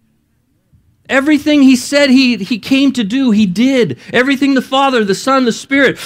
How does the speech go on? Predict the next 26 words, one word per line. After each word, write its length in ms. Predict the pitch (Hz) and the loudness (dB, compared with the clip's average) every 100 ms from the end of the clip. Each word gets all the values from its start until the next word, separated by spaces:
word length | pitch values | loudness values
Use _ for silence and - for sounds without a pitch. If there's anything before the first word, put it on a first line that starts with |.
| - | -8
have 120 | 196 | -4
said, 260 | 208 175 151 | -2 -4 0
"This 240 | 262 277 | -2 0
is 160 | 294 247 | -4 -4
the 80 | 240 | -6
plan. 500 | - 254 240 139 135 - - | -4 -2 0 -2 -6 -16 -4
This 260 | 202 269 | 0 0
is 180 | 294 233 | -2 -4
how 220 | 214 254 | -4 -4
we're 140 | 254 240 | -2 0
going 460 | 220 247 240 226 - _ _ _ _ | 0 2 2 0 -4 _ _ _ _
to 120 | 220 | -4
love 800 | 190 185 247 254 233 180 160 175 _ _ - | 0 2 2 0 0 0 -4 -8 _ _ -4
this 220 | 190 - | -4 -4
planet." 440 | - 208 202 139 | -6 -2 -2 -2
For 140 | - 165 | -6 -6
God 240 | 214 196 | -4 -6
so 260 | - 247 262 | -4 -2 -2
loved 440 | 254 254 254 208 | 0 0 0 -2
the 80 | 214 | -2
world 320 | 226 240 180 | 0 0 0
that 100 | 175 | 0
he 160 | 180 185 | -2 -4
gave 460 | 160 233 254 214 | -2 -2 0 0
his 260 | 190 226 - | 0 0 -4
Son. 600 | - 247 254 175 104 | -8 -8 -6 -6 -8